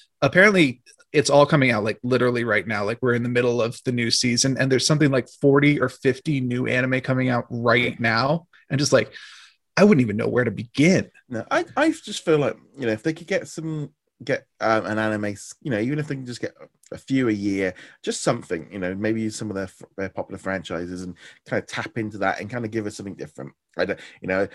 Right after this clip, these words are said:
Speaker 2: uh, you know, there's a lot of Disney Animation make a lot of T V series, but it'd be nice to kind of have something a little bit fresh. I mean, the thing is, Disney's had a lot of, um,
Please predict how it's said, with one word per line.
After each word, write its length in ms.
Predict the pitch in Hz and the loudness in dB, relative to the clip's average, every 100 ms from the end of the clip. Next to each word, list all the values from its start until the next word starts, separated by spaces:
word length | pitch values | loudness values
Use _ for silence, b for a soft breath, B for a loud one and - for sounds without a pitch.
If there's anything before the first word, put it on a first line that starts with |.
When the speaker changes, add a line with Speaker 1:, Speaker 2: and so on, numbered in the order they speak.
| B - | B -18
Speaker 2:
uh, 40 | - _ _ | -18 _ _
you 80 | 113 | -8
know, 120 | 87 | -6
there's 160 | 104 110 | -4 -2
a 60 | |
lot 160 | 113 107 | 0 -2
of 180 | 80 - | -4 -8
Disney 320 | 123 117 117 | -8 -4 -2
Animation 480 | 107 104 107 - 95 | -2 -4 -6 -6 -10
make 140 | 95 | -8
a 60 | 92 | -6
lot 160 | 98 | -4
of 120 | 90 - | -6 -10
T 160 | - 104 | -12 -6
V 140 | 107 | -4
series, 380 | 147 - 82 87 | -4 -4 -4 -6
but 80 | 95 | -8
it'd 80 | 95 | -6
be 120 | 113 | -4
nice 200 | 117 110 | -4 -6
to 80 | 101 | -12
kind 180 | 104 92 | -10 -8
of 80 | |
have 220 | 95 98 - | -8 -10 -12
something 260 | 95 98 85 _ _ _ - | -12 -12 -12 _ _ _ -14
a 20 | |
little 140 | 98 98 | -10 -10
bit 80 | |
fresh. 440 | - 90 90 - - B B - | -4 -4 -4 -6 -14 B B -4
I 40 | |
mean, 140 | 113 | -2
the 80 | 113 | -2
thing 220 | 107 117 | -2 -2
is, 100 | 135 | -2
Disney's 380 | - 113 147 131 | -4 -4 -2 -2
had 100 | 101 | -4
a 80 | 71 | -6
lot 340 | 55 71 95 | -8 -4 -2
of, 120 | 104 - _ - | -4 -6 _ -6
um, 240 | 98 92 | -4 -4